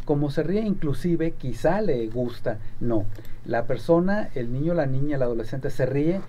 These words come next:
porque está buscando la aceptación, quiere ser parte, quizás sea una risa nerviosa, quizás sea una forma en que quiere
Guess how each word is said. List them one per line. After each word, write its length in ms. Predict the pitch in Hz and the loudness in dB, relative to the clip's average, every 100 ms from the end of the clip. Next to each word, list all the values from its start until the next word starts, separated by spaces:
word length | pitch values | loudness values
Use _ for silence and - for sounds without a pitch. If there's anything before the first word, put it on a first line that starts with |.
| - - - | 0 2 2
porque 360 | - - 127 - | 0 0 -2 -2
está 220 | - 156 | 0 2
buscando 540 | 196 226 - 165 233 165 | 2 0 0 0 0 0
la 80 | |
aceptación, 600 | 110 127 - - - 120 113 | -2 -2 -4 -2 -2 -2 -2
quiere 240 | 156 170 | -2 -2
ser 220 | 165 175 | 0 -2
parte, 600 | - - 113 196 135 120 - - - | 0 0 0 0 -2 -2 -4 -6 -4
quizás 260 | 147 170 170 | -2 0 0
sea 200 | 180 190 | 0 0
una 160 | 190 | 0
risa 320 | 160 165 - 170 | 0 0 2 2
nerviosa, 720 | 113 107 117 185 - 139 139 - - | 2 2 2 2 2 0 0 -2 -2
quizás 220 | 135 143 | -2 0
sea 140 | 143 170 | 0 2
una 200 | 165 156 | 2 2
forma 460 | 156 151 156 147 | 2 2 0 0
en 80 | 127 | -2
que 160 | - 113 | -2 -4
quiere 440 | - 135 143 147 | -4 -2 0 -2